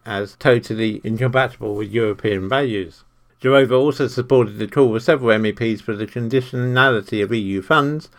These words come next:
which she said must remain part of the next long-term budget negotiations and, in quotes, "keep its teeth."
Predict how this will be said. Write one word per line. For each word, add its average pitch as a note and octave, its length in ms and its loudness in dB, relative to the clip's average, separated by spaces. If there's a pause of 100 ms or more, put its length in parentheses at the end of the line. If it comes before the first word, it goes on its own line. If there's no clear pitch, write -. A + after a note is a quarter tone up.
(380)
which C#3+ 200 2
she B2+ 140 -6
said A#2 240 2
must A#2+ 240 -4
remain A2 320 -2
part G#2+ 220 -2
of A2+ 60 -14
the A2 80 -8
next A#2+ 360 -8
long-term A2 480 -4
budget A#2+ 300 -2
negotiations G2 960 -4
and, G2+ 440 -6 (180)
in A2 140 -6
quotes, F#2+ 580 -2
"keep G2 260 -8
its - 220 -6 (100)
teeth." B2 440 0